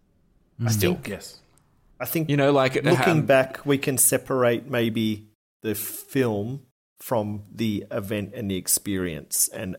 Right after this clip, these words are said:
Speaker 4: at that time, we needed that event and that experience to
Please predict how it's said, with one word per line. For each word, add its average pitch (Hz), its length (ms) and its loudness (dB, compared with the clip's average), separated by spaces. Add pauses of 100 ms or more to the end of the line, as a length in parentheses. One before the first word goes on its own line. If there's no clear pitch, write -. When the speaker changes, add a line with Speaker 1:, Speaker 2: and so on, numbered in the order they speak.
Speaker 4:
at 123 240 -6
that 127 240 0
time, 104 480 -8 (680)
we 117 240 -2
needed 110 640 -2 (520)
that 104 440 -2
event 113 640 -4 (420)
and 104 140 -8
that 104 200 -4
experience 113 1200 0 (720)
to 104 500 -2